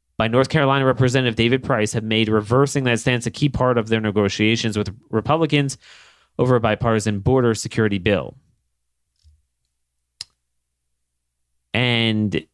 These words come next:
she reports that leaders of the group said that they're steering clear of most major changes to immigration and asylum rules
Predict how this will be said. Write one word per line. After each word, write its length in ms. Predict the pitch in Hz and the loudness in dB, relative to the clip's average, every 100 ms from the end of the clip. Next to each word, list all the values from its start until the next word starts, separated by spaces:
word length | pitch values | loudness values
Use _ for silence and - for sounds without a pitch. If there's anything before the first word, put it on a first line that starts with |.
| _ | _
she 280 | - - 143 | -6 0 2
reports 840 | 127 - - 196 110 95 - - - | 2 2 2 2 0 -4 -8 -12 -8
that 300 | 123 117 117 | -2 0 0
leaders 380 | 127 160 170 143 | 2 4 2 2
of 60 | |
the 60 | 127 | 2
group 280 | 131 147 - | 2 2 2
said 260 | 139 127 | 0 0
that 160 | 110 - | -2 0
they're 200 | 120 110 | 0 0
steering 440 | - 139 143 143 | -2 0 2 0
clear 220 | - 139 | 2 2
of 60 | 120 | 2
most 320 | 120 127 - | 2 0 0
major 300 | 127 120 120 | -2 0 0
changes 360 | - 127 117 107 | 0 -2 -2 -2
to 60 | 113 | -2
immigration 420 | 110 120 117 113 | 0 0 0 0
and 40 | |
asylum 400 | 101 147 156 113 | 0 0 0 0
rules 360 | 104 95 98 | 2 2 0